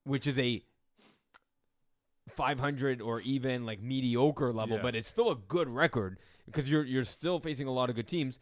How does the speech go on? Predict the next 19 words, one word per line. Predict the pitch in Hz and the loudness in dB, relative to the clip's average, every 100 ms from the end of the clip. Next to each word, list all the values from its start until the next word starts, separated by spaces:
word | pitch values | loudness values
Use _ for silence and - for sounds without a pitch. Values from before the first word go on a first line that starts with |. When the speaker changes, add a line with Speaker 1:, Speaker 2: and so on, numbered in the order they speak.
| _ - - - | _ -20 -20 -8
Speaker 1:
But | 135 | -2
they | 147 | 6
added | 147 156 156 | 10 10 8
Rocco | 139 135 131 | 6 4 4
Cristiano, | 110 123 - 120 101 92 87 _ _ _ _ _ - | 0 -2 -2 -4 -4 -6 -10 _ _ _ _ _ -10
and | 123 120 117 | -2 0 0
Speaker 2:
Yeah. | 107 | 2
Speaker 1:
he | 147 143 | 4 4
was, | 127 117 107 101 - | 4 2 0 -4 -2
he's | 156 131 | 0 2
the | |
best | 156 165 | 4 4
player | 180 175 | 4 4
on | 165 | 4
the | 151 | 2
field | 156 160 156 | 4 6 6
on | 135 127 | 2 0
many | 135 131 | -2 -2
nights. | 123 101 - | -4 -6 -10